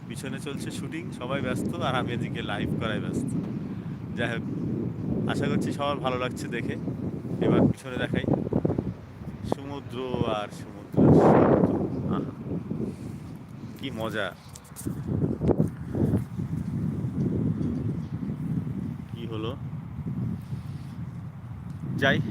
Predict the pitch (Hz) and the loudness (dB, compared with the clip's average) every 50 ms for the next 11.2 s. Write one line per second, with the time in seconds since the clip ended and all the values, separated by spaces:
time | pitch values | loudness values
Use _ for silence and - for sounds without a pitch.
0 | - 139 120 110 - 135 135 127 131 120 123 120 - 120 110 127 127 120 - - | 2 2 2 0 0 0 0 0 0 0 0 -2 -2 -4 -6 -6 -6 -6 -6 -4
1 | - 113 - - - - - - - - - - - - - - - - - 113 | 2 6 8 10 10 10 10 10 8 8 8 6 6 4 2 -2 -8 -8 -6 -4
2 | 113 107 - - - 135 143 147 - - - - - - - - - - - 110 | -4 -4 -2 0 2 4 6 4 4 2 0 -6 -10 -10 -10 -10 -8 -6 -4 -2
3 | 107 110 127 135 - - - - - - - - - - - 107 - - - 98 | -2 -2 -4 -6 -6 -6 -6 -6 -6 -4 -6 -6 -4 -2 -4 -4 -4 -6 -8 -8
4 | 101 104 95 - 110 104 107 113 - - - - - - - - - - - - | -8 -6 -4 -2 -2 -2 -2 -2 -2 -2 -2 -2 -2 -2 -2 -2 -2 0 0 0
5 | - - - - - - - - - - - - - - - - - - - - | -2 -2 -2 -2 2 4 6 8 8 8 8 8 8 8 8 8 8 8 8 10
6 | - - - - - - - - - - - - - - - - - - - - | 10 10 10 10 10 10 10 10 10 10 10 10 10 10 10 10 10 8 8 6
7 | - - - - - - - - - - - - - - - - - - - - | 6 4 6 8 8 8 8 8 6 6 6 6 8 8 10 10 12 10 10 10
8 | - - - - - - - - - - - - - - - - - - - - | 10 10 10 8 8 10 10 10 10 8 6 4 0 2 4 6 8 10 10 10
9 | - 123 123 120 117 117 117 - - - - - - - 143 135 - - - - | 8 8 8 8 8 8 8 8 10 10 10 10 10 10 10 10 10 10 10 10
10 | - - - - - - - - - - - - 127 123 - - _ - - 127 | 10 10 10 10 10 10 10 10 8 8 8 8 8 8 8 6 _ 2 4 6
11 | 123 - - - | 8 8 10 10